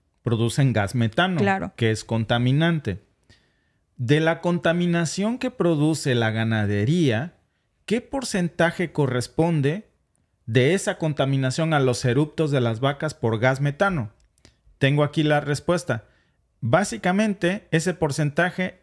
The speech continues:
Speaker 1: es del catorce al dieciocho por ciento.
Speaker 2: Sí.
Speaker 1: Eso.
Speaker 2: O sea,
Speaker 1: O
Speaker 2: es
Speaker 1: sea,
Speaker 2: que
Speaker 1: sí, van a reducir un catorce por ciento la emisión de gas metano. Ahora,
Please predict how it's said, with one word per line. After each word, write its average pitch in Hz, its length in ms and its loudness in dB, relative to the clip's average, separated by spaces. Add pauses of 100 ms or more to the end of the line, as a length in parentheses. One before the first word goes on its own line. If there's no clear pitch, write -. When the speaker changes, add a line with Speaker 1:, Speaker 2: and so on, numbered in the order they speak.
Speaker 1:
es 151 360 0 (160)
del 143 160 0
catorce 185 380 0
al 185 80 0
dieciocho 170 480 -2
por 147 100 -6
ciento. 170 220 -4
Speaker 2:
Sí. 330 240 -4 (340)
Speaker 1:
Eso. 196 440 -2 (420)
Speaker 2:
O - 100 -2
sea, 285 100 0
Speaker 1:
O - 40 4
Speaker 2:
es - 60 2
Speaker 1:
sea, 185 180 2
Speaker 2:
que 302 80 -6 (360)
Speaker 1:
sí, 226 220 0
van 233 220 2
a 247 80 2
reducir 202 400 0
un 214 80 -2
catorce 196 420 0
por 165 160 -4
ciento 185 240 -2
la 170 100 2
emisión 160 320 -2
de 160 120 2
gas 151 160 2
metano. 151 380 -2
Ahora, 131 400 2